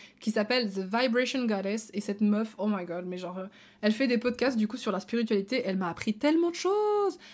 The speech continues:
Elle parle de, de guérir son enfant intérieur, elle parle de, de, d'apprendre à s'aimer, d'attirer l'argent et tout, parce que moi, je sais qu'il y a plein de trucs que je... Enfin, je sais pas comment expliquer, mais tu sais beaucoup de choses, tu sais où t'as des défauts, tu sais où t'as des, t'as des lacunes, où,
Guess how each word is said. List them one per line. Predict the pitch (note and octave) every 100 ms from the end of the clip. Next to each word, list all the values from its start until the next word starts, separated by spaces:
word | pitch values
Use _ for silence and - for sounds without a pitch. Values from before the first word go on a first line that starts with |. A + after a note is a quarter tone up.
| -
Elle | G#3+ G#3+
parle | A#3 A#3+ G#3
de, | G3+
de | F#3+ G3 F#3
guérir | G3 G#3 A3+ A3+
son | A3
enfant | G#3 G#3+
intérieur, | G#3+ A3 B3 C4+ C#4 B3
elle | F#3
parle | G#3 G3 G3
de, | G3 G3 G3+ - - _ _ -
de, | G3+ A#3
d'apprendre | A3 A3 B3 A3
à | G3
s'aimer, | A3+ B3 C4+ C#4+ C#4+ C#4+
d'attirer | A3 G#3 G#3+ F#3+
l'argent | F#3+ G#3 A#3
et | G#3+
tout, | G#3 D4
parce | F#3+ -
que |
moi, | G#3+ A#3+
je | A3+
sais | F#3 D4+
qu'il | D4+ E3+
y |
a | -
plein | B3+ B3+
de |
trucs | A3+ E4
que | D#4+ G3
je... | F#3 F3 E3 - - _ _ _ _ -
Enfin, | - A#3
je | A3
sais |
pas | D#4+
comment | E4+
expliquer, | A#3 A#3 B3 G#3
mais | G3+ - -
tu | C4
sais | A#3 - D#4+
beaucoup | A#3+ A#3 A#3
de | -
choses, | B3 C#4
tu | C4+ A3
sais | F4
où | D#4+
t'as | G#3+
des | G3+
défauts, | G3 G#3+ C#4+
tu | A3+
sais | C4
où | A3+
t'as |
des, | G3 F#3
t'as | - G3
des | F#3
lacunes, | E3+ - C4 A#3
où, | A#3 A3+